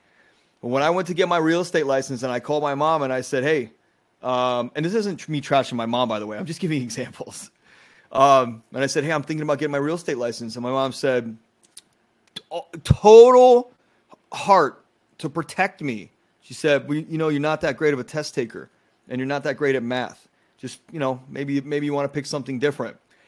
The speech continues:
And in that case, when I called my dad, my dad was like, "Oh, I think it's a great idea, man. Go for it." So what drove me was my mom saying, "You can't do it. You're never gonna do it." And so I was like, I just had this F you attitude, not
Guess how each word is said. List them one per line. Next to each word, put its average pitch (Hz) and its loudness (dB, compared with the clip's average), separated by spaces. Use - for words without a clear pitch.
And 143 -4
in 156 -2
that 190 2
case, 127 -4
when 127 -4
I 147 0
called 170 2
my 151 -2
dad, 165 0
my 135 -2
dad 147 0
was 143 0
like, 135 2
"Oh, 392 0
I - 0
think 220 -4
it's 220 -6
a 220 -8
great 247 4
idea, 139 2
man. 151 -2
Go 190 0
for 123 -10
it." - -18
So 147 4
what 151 -2
drove 151 2
me 156 -4
was 135 -2
my 131 -2
mom 131 -2
saying, 123 -6
"You 131 -12
can't 123 -10
do 120 -6
it. 117 -12
You're 139 -4
never 139 0
gonna 127 -4
do 127 -4
it." - -6
And 139 -8
so 151 2
I 143 4
was 135 -2
like, 135 0
I 151 -4
just 156 -12
had 175 -4
this 160 -6
F 147 -10
you 151 -4
attitude, 143 -4
not 170 -2